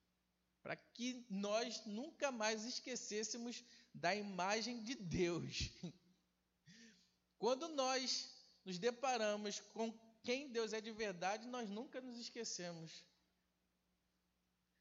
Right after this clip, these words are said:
Você, eu, vou falar eu, desculpa, vou falar eu. A partir do momento que eu entendi quem Deus era, eu nunca mais quis saber de outra coisa. Você pode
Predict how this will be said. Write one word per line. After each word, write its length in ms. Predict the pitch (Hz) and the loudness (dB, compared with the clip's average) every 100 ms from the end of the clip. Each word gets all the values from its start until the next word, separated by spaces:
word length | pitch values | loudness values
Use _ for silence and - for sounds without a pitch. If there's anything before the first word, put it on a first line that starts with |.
| _ _ _ _ _ | _ _ _ _ _
Você, 840 | 135 139 226 247 - - 247 262 262 - - - _ _ _ _ _ _ _ _ _ _ - | -12 4 4 6 2 2 4 4 2 -8 -20 -20 _ _ _ _ _ _ _ _ _ _ 6
eu, 200 | 208 165 127 104 - 120 | 8 6 0 -8 -16 -14
vou 120 | 139 | -14
falar 320 | - 139 143 | -8 -6 -6
eu, 160 | 131 113 | -8 -10
desculpa, 460 | 110 - - 107 139 | -14 -16 -16 -16 -14
vou 120 | 127 | -12
falar 300 | 127 151 175 | -4 0 2
eu. 260 | 165 127 123 - - - - _ _ _ _ | 2 -2 -6 -18 -20 -20 -20 _ _ _ _
A 60 | 170 | -2
partir 260 | - 196 254 | 2 2 0
do 100 | 294 | 2
momento 460 | 302 226 202 180 | 2 4 2 2
que 80 | - | 0
eu 80 | 240 | 0
entendi 560 | 254 - 269 170 151 | 0 -2 0 0 -2
quem 220 | 185 208 202 | -2 -2 2
Deus 360 | 208 208 135 | 2 2 4
era, 240 | 175 214 254 | 4 4 4
eu 40 | |
nunca 320 | 233 277 349 | 0 0 0
mais 280 | 262 233 233 | 0 -2 -2
quis 160 | - 226 | -2 -2
saber 340 | 247 202 180 | -2 -2 -4
de 80 | 185 | -4
outra 220 | 190 226 | -6 -8
coisa. 460 | - 147 139 120 123 - _ _ _ _ _ _ _ _ _ _ _ _ _ _ _ _ _ _ _ _ _ | -8 -8 -6 -8 -14 -20 _ _ _ _ _ _ _ _ _ _ _ _ _ _ _ _ _ _ _ _ _
Você 500 | 131 160 190 - 233 | -6 -2 0 0 -2
pode 460 | 254 - 233 247 269 | -2 2 4 4 0